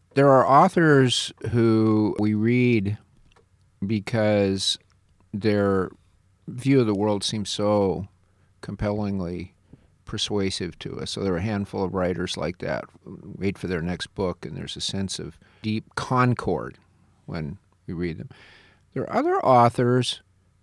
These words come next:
whose view of the world is in some ways different from ours, and they are, I guess you might say, in some ways like sparring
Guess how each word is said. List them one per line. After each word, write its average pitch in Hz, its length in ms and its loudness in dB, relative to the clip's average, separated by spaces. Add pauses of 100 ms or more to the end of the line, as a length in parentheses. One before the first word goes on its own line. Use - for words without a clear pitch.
(140)
whose 120 760 4 (180)
view 117 800 6 (720)
of 104 120 -8
the 110 100 0
world 110 300 2
is 123 180 -2
in 120 140 0
some 262 340 6
ways 107 540 4 (500)
different 135 440 -2
from 98 240 -4
ours, 90 480 -2 (580)
and 120 320 2
they 123 340 4
are, 107 540 4 (140)
I - 20 -6
guess 170 220 2
you 254 60 -2
might 170 200 4
say, 156 180 0
in 131 140 2
some 165 260 0
ways 135 220 2
like 110 220 0
sparring 117 800 0